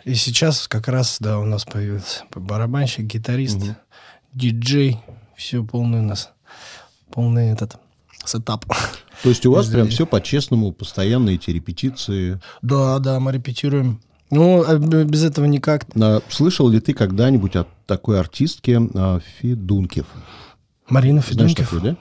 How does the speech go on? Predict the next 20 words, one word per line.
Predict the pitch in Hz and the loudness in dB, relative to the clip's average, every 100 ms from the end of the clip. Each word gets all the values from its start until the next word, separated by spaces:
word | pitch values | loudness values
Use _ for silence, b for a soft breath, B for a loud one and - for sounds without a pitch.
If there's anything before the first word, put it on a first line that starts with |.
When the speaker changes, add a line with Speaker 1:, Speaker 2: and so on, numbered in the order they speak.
| - | -6
Speaker 1:
Конечно. | 139 143 113 - 123 110 | -2 0 0 0 -4 -4
Speaker 2:
А, | 85 80 - | -4 -4 -4
значит, | 92 - - | -4 -4 -2
она | 98 131 | 2 2
ведь | - | 2
тоже | 104 85 | -2 -2
поет. | 82 82 - - | 0 0 -2 -6
Speaker 1:
Мгм. | - 156 123 135 120 117 120 131 _ | -2 2 2 2 0 0 -2 -6 _
Speaker 2:
И | 117 | -6
когда | 107 110 | -2 0
она | 127 104 | 0 0
появилась | 104 104 104 87 | 0 2 0 0
со | 90 | -4
своими | 95 87 82 | -2 -2 -2
песнями, | - 156 - 90 | -2 -2 -2 -4
я | |
подумал, | 92 90 87 82 - _ | -4 -6 -6 -10 -14 _
как | - 95 - | -4 -4 -4
хорошо | - 90 92 - | -4 -2 -2 -2
Марина | 87 82 113 151 - | -2 0 0 -2 -4